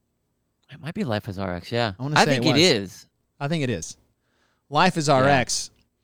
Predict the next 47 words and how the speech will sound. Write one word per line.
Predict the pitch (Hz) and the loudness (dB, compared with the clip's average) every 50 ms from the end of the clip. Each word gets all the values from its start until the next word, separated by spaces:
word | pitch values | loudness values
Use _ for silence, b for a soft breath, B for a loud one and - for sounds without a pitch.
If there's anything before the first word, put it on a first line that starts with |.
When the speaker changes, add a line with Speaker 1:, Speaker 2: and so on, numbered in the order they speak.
| _ _ _ _ _ _ | _ _ _ _ _ _
Speaker 2:
They | - 143 147 | -4 -2 0
made | 151 156 151 | 2 2 2
a | 139 | 2
shirt | - - - - 202 196 175 139 | 2 0 0 2 2 0 0 0
on | 135 131 | 0 -2
the | 127 | -2
front | - - - 170 170 147 120 | -4 -4 -4 -2 -2 -2 -4
and | 135 120 | -4 -4
just | 131 127 - | -4 -4 -2
said, | - 120 110 - _ | -4 -4 -6 -6 _
"Unbuyable." | 131 139 156 170 165 151 147 123 113 107 95 82 85 82 73 87 - _ _ _ _ _ _ _ _ _ _ _ _ _ _ _ _ _ _ _ _ _ _ _ _ _ _ _ _ _ - | -4 -4 -4 -4 -4 -2 -2 -2 -2 -4 -4 -6 -8 -12 -14 -16 -20 _ _ _ _ _ _ _ _ _ _ _ _ _ _ _ _ _ _ _ _ _ _ _ _ _ _ _ _ _ -6
And | 127 135 135 | -4 -2 0
on | 131 | 0
the | 127 120 | -2 0
back, | 107 147 165 170 151 139 123 - - _ _ _ | 0 2 4 4 4 2 0 -4 -12 _ _ _
they | 123 123 | -4 -2
had | 120 117 131 131 127 120 | 0 2 2 2 2 2
this | 113 120 117 - | 0 -4 -4 -6
giant | 117 110 101 110 127 139 135 139 139 135 131 123 - _ _ _ | -8 -8 -6 -4 -2 0 0 0 0 0 0 -2 -4 _ _ _
Pukey | - - 147 135 - 127 117 | -4 -2 -2 -2 -2 -4 -4
the | 117 107 | -6 -8
Clown, | - - - 185 185 165 147 139 135 131 127 | -8 -4 -2 0 2 2 2 2 2 0 -2
but | 123 127 120 | -2 -2 -2
in | 123 117 | -2 -2
this, | 113 110 104 - - - - - | -2 -2 -2 -4 -4 -6 -4 -4
like, | 110 104 101 101 - | -2 -2 -2 -2 -4
more | 113 117 113 113 110 - | -4 -2 -2 -2 -4 -4
upright, | - 113 104 - 117 110 107 104 92 - _ _ _ _ _ _ _ _ _ _ _ _ _ _ _ _ | -4 -8 -6 -6 -6 -4 -4 -6 -6 -10 _ _ _ _ _ _ _ _ _ _ _ _ _ _ _ _
angry, | 120 120 127 117 113 113 | -2 0 0 0 -2 -4
muscled | 104 107 127 135 - - 120 101 87 | -2 -2 -2 -2 -2 -4 -6 -6 -6
version. | 98 92 90 87 - 69 64 - - _ _ _ _ _ _ _ - | -8 -10 -10 -10 -12 -14 -16 -18 -20 _ _ _ _ _ _ _ -10
So | - 110 110 104 | -8 -6 -6 -4
that | 113 120 123 127 | -4 -2 -2 -2
is | 120 107 117 | -2 -4 -4
where | 127 123 117 113 113 110 104 - _ _ _ _ _ _ _ _ _ _ | -4 -4 -4 -4 -4 -6 -8 -10 _ _ _ _ _ _ _ _ _ _
this | - 139 131 - - | -4 -4 -4 -2 -2
logo | 131 123 120 110 117 107 | -2 -2 -2 -2 -2 -4
is | - - | -4 -4
coming | - 180 190 180 135 | -4 -4 -2 -2 -4
from. | - - - - 98 - | -6 -10 -16 -18 -16 -12
So | - - | -10 -10
if | 160 - | -8 -8
you've | 220 202 | -8 -8
been | 269 277 262 | -6 -4 -2
around | 233 208 208 208 214 202 170 | -2 0 2 2 2 2 0
a | 135 | -2
while | 117 113 107 98 98 98 117 147 | -2 -4 -4 -4 -6 -6 -8 -8